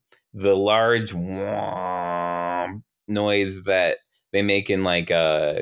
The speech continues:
Close Encounters of the Third Kind, but I don't know if enough people would get that reference. So what I'm gonna do is I'm gonna take a, like, fire engine siren, and I'm gonna slow that down.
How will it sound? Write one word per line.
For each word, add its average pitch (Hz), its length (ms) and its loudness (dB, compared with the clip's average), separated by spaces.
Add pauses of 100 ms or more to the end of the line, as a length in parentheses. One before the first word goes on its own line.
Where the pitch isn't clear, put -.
Close 117 300 0
Encounters 107 800 -2
of 90 100 -4
the 87 100 -4
Third 104 340 -2 (200)
Kind, 120 440 -4 (320)
but 113 120 2
I 117 100 -2
don't 151 180 0
know 151 120 2
if 131 100 -2
enough 131 280 0
people 123 300 -4
would 101 120 0
get 110 200 -4
that 90 240 0
reference. - 580 -8 (240)
So 117 140 0
what 143 280 2
I'm 160 120 2
gonna 147 240 2
do 127 200 0
is 104 120 2
I'm 95 120 0
gonna 104 240 0
take - 540 -4 (100)
a, 92 480 0 (720)
like, 87 400 -4 (180)
fire 120 440 0
engine 139 520 0
siren, 147 640 -4 (280)
and 101 80 0
I'm 117 80 0
gonna 127 180 2
slow 104 640 0
that 104 300 -2
down. 85 520 -4